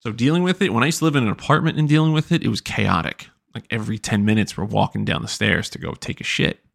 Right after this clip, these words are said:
Now it's not so bad, and he's gotten a lot better with it. I think he's just being an adult, or more of an adult now,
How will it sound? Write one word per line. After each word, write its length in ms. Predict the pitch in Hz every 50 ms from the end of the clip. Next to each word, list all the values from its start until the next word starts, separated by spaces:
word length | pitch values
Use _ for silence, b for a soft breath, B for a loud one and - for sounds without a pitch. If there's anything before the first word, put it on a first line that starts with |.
| _ _ _ _ _ _ -
Now 120 | 156 190
it's 140 | 202 - -
not 160 | 190 180 160
so 260 | - - - 170 175 165
bad, 380 | 127 127 123 120 120 - - -
and 280 | 165 170 165 160 151
he's 200 | 135 135 131 117
gotten 220 | - 135 127 104 110
a 80 | 123
lot 180 | 123 113 113 -
better 280 | 123 117 113 113 110
with 240 | 101 95 92 90 -
it. 200 | 104 95 - - _ _ _ _ _ _ _ _ _ _ -
I 40 | 117
think 180 | 104 123 107
he's 180 | - 113 107 -
just 220 | - 110 104 -
being 200 | - 110 98 95
an 60 | 90 98
adult, 420 | 95 - 117 104 95 92 80 -
or 160 | 107 107 110 - _ _ _ -
more 260 | 117 110 110 110 107
of 100 | 104 107
an 100 | 101 101
adult 360 | 101 104 - 104 117 123 -
now, 380 | - 131 135 135 135 135 131